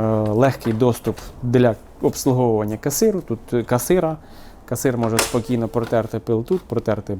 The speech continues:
пил тут, е, і рахувати далі, якщо раз, раптом там зібралось багато пилу.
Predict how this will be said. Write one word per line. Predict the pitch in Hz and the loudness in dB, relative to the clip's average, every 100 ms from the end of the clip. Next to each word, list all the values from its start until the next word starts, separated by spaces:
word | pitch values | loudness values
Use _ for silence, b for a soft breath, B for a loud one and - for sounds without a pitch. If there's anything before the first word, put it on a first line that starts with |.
| - | -4
пил | 110 107 | 0 0
тут, | 113 160 160 - B B B B - - | 2 2 0 -6 B B B B -14 -4
е, | 113 113 113 | 0 0 0
і | 160 147 | 2 2
рахувати | 117 120 110 113 | 2 0 -2 0
далі, | 113 180 131 | 2 2 0
якщо | 107 - 107 | -4 -6 -4
раз, | 104 - | -4 -4
раптом | 113 123 - 104 | -2 -2 -2 -8
там | 110 117 | -6 -6
зібралось | 107 - 107 104 - | -8 -6 -4 -4 -8
багато | 95 101 - | -10 -10 -12
пилу. | - 104 113 | -10 -10 -10